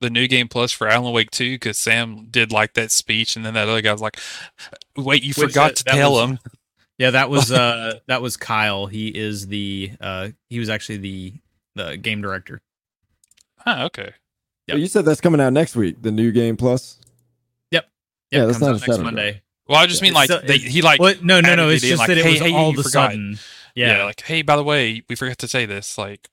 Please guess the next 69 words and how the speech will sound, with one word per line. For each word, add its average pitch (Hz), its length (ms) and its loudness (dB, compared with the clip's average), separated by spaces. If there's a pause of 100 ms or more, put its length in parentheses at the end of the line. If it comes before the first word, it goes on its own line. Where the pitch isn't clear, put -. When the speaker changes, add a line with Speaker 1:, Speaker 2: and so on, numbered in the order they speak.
Speaker 1:
before 117 160 -10
we 117 80 -6
walk 117 200 -6
off 117 100 -8
stage." 107 380 -8
Speaker 2:
And 156 120 2
it, - 160 -8
but 151 180 4
it 170 80 4
has 151 260 2
new 160 160 2
story 139 400 -4
content 98 460 -10
is 92 140 -12
the 104 100 -16
thing. 87 380 -12
Like, 107 200 -8
actual, 113 380 -6
like, 104 220 -6
lore, 107 400 -6
like, 104 180 -8
there's 104 160 -10
actually 107 220 -10
new 104 140 -8
pages 101 440 -8
you 104 80 -12
can 95 140 -16
pick - 200 -16
up, 92 200 -10
new 101 260 -12
T 104 220 -12
V 101 200 -12
things. 85 540 -10
Like, 76 220 -12 (160)
it's - 180 -16
really 113 200 -8
cool 110 240 -12
that 104 160 -12
they're, 101 280 -8 (400)
I'm, 156 140 0 (120)
I'm 127 160 -4
curious 143 440 -4
if 117 100 -12
this 117 160 -8
is 113 100 -8
going 110 280 -8
to 104 60 -10
be, 107 360 -8
like, 101 280 -12
the 101 80 -12
one 107 300 -10
thing 127 220 -8
they 127 140 -4
do 131 140 -6
or 104 80 -6
if 98 100 -12
they're 104 120 -10
gonna 98 160 -10
keep - 340 -14
on. 98 340 -8
I, 98 240 -10
I - 40 -6
know 113 60 -4
they've 110 160 -6
got 101 160 -8
D 104 100 -12
L 95 120 -10
C, 107 260 -10
but, 87 240 -12